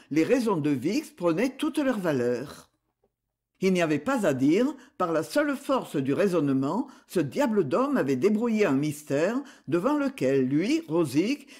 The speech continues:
était resté sans trouver la moindre solution, et plus il réfléchissait à la chose,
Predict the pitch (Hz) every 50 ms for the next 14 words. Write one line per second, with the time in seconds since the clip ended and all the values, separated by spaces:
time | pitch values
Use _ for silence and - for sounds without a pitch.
0 | - - 180 175 - 175 151 - 233 254 262 - - 294 311 254 - - 254 262
1 | 254 262 - 220 202 156 190 247 254 190 143 151 196 269 262 214 214 - - 175
2 | 143 139 139 135 - - 143 143 165 202 262 - - - _ _ _ _ _ _
3 | _ _ _ 214 247 262 254 - - 202 294 320 302 277 294 262 254 247 247 247
4 | 240 220 208 - - 190 156 - 208 190 - 143 135 135 135 135 - - - 147
5 | 160 185 226 254 302 294